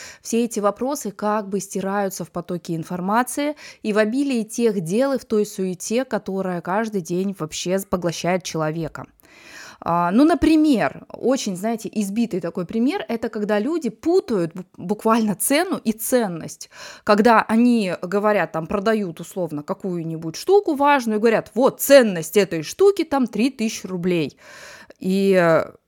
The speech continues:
вроде как бы что-то не то, да, как-то режет слух. Но кто обращает на это внимание? Да практически никто. И ведь человек, когда говорит так, он же имеет в виду цену,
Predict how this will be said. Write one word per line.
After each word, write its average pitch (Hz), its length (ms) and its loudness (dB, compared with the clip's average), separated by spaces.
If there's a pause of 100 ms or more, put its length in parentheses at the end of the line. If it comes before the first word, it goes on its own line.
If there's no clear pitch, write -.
(240)
вроде 175 840 -2 (220)
как 180 260 0
бы 175 100 -2
что-то 175 440 -2
не 170 140 -2
то, 165 220 -2
да, 175 180 2
как-то - 300 -4
режет 180 380 0
слух. 175 500 -8
Но 202 260 -4
кто 330 240 -8
обращает 240 420 -6
на 170 80 -8
это 170 120 -8
внимание? 185 400 -4
Да 160 80 -8
практически 277 640 -6
никто. 233 560 -4 (760)
И 240 640 2
ведь 220 240 -2
человек, 277 420 0
когда 208 240 0
говорит 214 400 -2
так, 202 160 -4
он 180 140 -6
же 185 100 -4
имеет 226 240 2
в - 60 -6
виду 185 160 0
цену, 285 640 2